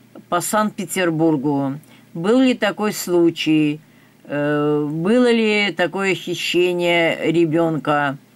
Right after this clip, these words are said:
Пропадал ли ребёнок с территории детского сада? И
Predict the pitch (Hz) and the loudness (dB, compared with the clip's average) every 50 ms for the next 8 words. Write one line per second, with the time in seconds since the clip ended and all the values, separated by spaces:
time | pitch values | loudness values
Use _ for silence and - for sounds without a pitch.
0 | _ _ - - _ - - - - _ _ _ - 185 185 170 202 208 202 190 | _ _ -20 -20 _ -20 -20 -20 -20 _ _ _ -2 -2 -2 0 0 0 0 2
1 | 208 214 220 226 220 214 202 196 196 196 180 165 156 - _ _ _ - 170 175 | 2 2 2 2 0 0 -2 -2 0 0 0 0 -2 -4 _ _ _ -4 -2 0
2 | 180 175 170 185 180 180 180 175 - - - - - 165 170 156 156 139 - 165 | 0 2 2 0 0 0 0 -2 -4 -6 -10 -6 -2 0 0 0 0 0 0 0
3 | 165 165 156 165 165 160 - - 143 156 151 151 156 156 156 - - - 160 151 | 0 2 2 2 2 2 0 -4 -6 -4 -2 -2 -2 -2 -2 -6 -6 -4 -2 0
4 | 156 151 139 - - 170 151 147 135 117 123 123 117 101 95 117 - - - - | 0 -2 -2 -2 -2 0 0 0 0 0 0 -2 -2 -2 -6 -8 -14 -18 -20 -20
5 | - _ - - - - - - - - - - - _ _ _ _ _ _ _ | -20 _ -20 -20 -20 -20 -20 -20 -20 -20 -20 -20 -20 _ _ _ _ _ _ _
6 | _ _ _ _ _ _ _ _ _ _ _ _ _ _ _ _ _ _ _ _ | _ _ _ _ _ _ _ _ _ _ _ _ _ _ _ _ _ _ _ _
7 | _ _ 202 220 254 277 262 220 - | _ _ -2 0 0 2 2 0 -2